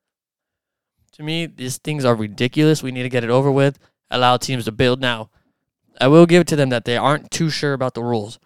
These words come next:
D H, no D H, this, that, whatever it may be. Expanded rosters again. I believe they're gonna continue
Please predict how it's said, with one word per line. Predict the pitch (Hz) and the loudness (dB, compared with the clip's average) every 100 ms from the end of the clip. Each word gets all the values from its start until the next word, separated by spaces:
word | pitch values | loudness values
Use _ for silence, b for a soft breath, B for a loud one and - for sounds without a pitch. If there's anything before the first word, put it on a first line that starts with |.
| _ _ _ _ _ | _ _ _ _ _
D | 143 | -2
H, | 143 139 - | 0 -2 -2
no | 127 | -4
D | 123 123 | -2 -2
H, | 120 113 - - _ _ | -2 -4 -12 -16 _ _
this, | 135 131 - | -6 -4 -6
that, | 113 120 123 - | -4 -2 -2 -4
whatever | 139 123 120 | -2 0 0
it | 117 | 0
may | 120 | -2
be. | 110 117 120 b b b | -4 -4 -6 b b b
Expanded | - 143 131 120 | -8 -4 -2 0
rosters | 120 113 127 117 | 0 0 -4 -6
again. | 107 117 117 113 - _ _ _ _ _ _ _ _ _ - | -4 -4 -4 -6 -16 _ _ _ _ _ _ _ _ _ -8
I | 113 | -6
believe | 117 123 143 170 156 | -6 -4 -2 -2 -2
they're | 139 | -2
gonna | 139 131 | -2 -4
continue | - 127 - 139 139 120 123 | -8 -12 -10 -6 -4 -4 -6